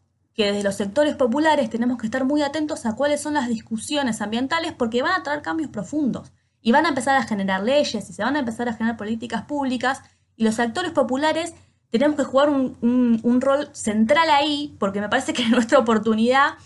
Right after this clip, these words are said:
de, de que, de, de meter, digamos, nuestras, nuestras reivindicaciones y nuestras formas de ver la vida y el mundo y de pensar el ambiente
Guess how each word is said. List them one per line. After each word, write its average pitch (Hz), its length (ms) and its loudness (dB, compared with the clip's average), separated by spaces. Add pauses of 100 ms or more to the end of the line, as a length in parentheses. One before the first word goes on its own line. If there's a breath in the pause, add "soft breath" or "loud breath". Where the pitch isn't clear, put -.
(240 soft breath)
de, 180 560 2
de 185 220 -4
que, 180 500 0
de, 170 320 -4
de 175 100 -2
meter, 302 560 0
digamos, 208 360 -2
nuestras, 180 640 -6
nuestras 170 280 -8
reivindicaciones 277 1500 0
y 185 120 -6
nuestras - 260 -6
formas 220 320 2
de 185 80 2
ver 190 120 2
la 170 100 0
vida 247 480 2
y 170 60 0
el 175 40 0
mundo 220 560 2
y 156 280 -10
de 160 120 -4
pensar 170 380 0
el 240 100 2
ambiente 294 720 2